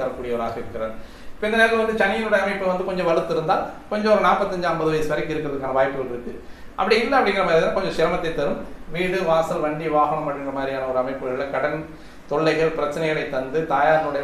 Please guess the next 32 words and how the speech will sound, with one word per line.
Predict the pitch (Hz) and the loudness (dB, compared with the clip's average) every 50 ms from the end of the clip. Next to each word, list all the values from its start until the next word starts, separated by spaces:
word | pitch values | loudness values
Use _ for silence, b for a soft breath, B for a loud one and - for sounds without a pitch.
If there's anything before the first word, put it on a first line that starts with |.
| 131 | -2
உடல்நிலையில், | - 151 156 151 147 139 135 139 151 180 226 - - - - - - - - | -2 -2 -2 -2 -2 -2 -2 -2 -2 -4 -6 -6 -10 -14 -18 -20 -18 -4 0
தனது | 156 165 196 214 220 220 202 180 | 2 2 2 2 2 0 0 0
உடல்நிலையில் | 175 165 165 156 156 151 151 151 147 135 - - - - | 0 0 0 0 0 -2 -2 -4 -4 -6 -6 -6 -6 -6
பிரச்சனைகளை | 143 - - 156 147 143 131 131 - - | -4 -4 -4 -4 -4 -4 -4 -4 -4 -4
சந்தித்து | 139 143 156 156 160 160 156 - 226 - - B B B B B B B - | -4 -4 -4 -4 -4 -4 -4 -4 -4 -4 -4 B B B B B B B 4
தாயாருடைய | - 202 220 220 220 220 220 208 202 196 | 6 6 6 6 4 4 4 4 4 4
உடல்நிலையில | 196 196 190 180 185 180 180 170 170 | 4 4 4 4 2 2 2 2 2
வந்து | 170 170 170 | 0 0 0
பிரச்சனைகள் | 165 - - 170 160 156 151 - 143 | -2 -2 -2 -2 -2 -2 0 0 0
ச-, | 139 135 139 | 0 0 0
இருக்கிறதுக்கான | 143 139 139 143 147 135 135 131 127 127 | 0 -2 -2 -2 -2 -2 0 2 4 4
வாய்ப்புகள் | 135 - - 151 - 127 | 4 4 2 0 0 0
கிடையாது. | 127 123 - - | 0 0 2 0
ஏன்னா | 175 170 160 160 | 2 2 4 4
நாலாம் | 175 185 185 180 | 6 6 4 4
இடத்துல | 175 165 165 160 | 2 2 2 0
வந்து | 160 160 - 151 | 0 0 0 0
சந்திரன் | 147 160 170 160 151 147 | 0 0 0 0 -2 -2
வந்து | 143 143 185 208 - 147 | -2 -2 -2 -2 2 2
ஆட்சி | 165 165 - - 180 156 | 2 2 0 -2 -2 0
பலமாகவும் | 151 147 147 143 139 139 139 - 196 - | 2 2 2 2 0 -2 -2 -4 -6 -2
ஸ்தான | - 190 185 196 - 240 - | 0 2 4 4 4 2 2
பலமாகவும் | 208 190 185 180 170 165 156 156 147 | 2 2 2 2 2 0 0 -2 -4
இருக்கக்கூடிய | 147 - 135 139 135 131 127 123 | -6 -6 -8 -6 -4 -2 -2 0
ஒரு | 123 | -2
அமைப்பு. | 123 123 123 120 - - B B B B B B B - | -2 -4 -6 -8 -12 -14 B B B B B B B -6
அப்ப | - - 220 175 | 0 2 4 4
அந்த | - 240 247 247 240 | 4 4 2 4 4
காரகத்துவம் | 240 247 226 226 226 214 208 190 180 165 | 6 6 6 4 2 0 0 -2 -2 -2
கெட்டதுக்கு | 170 160 175 180 170 - 151 147 | -2 0 0 0 2 4 2 2
வாய்ப்பு | 147 - 151 143 | 2 2 0 -2
இல்ல. | 156 | 0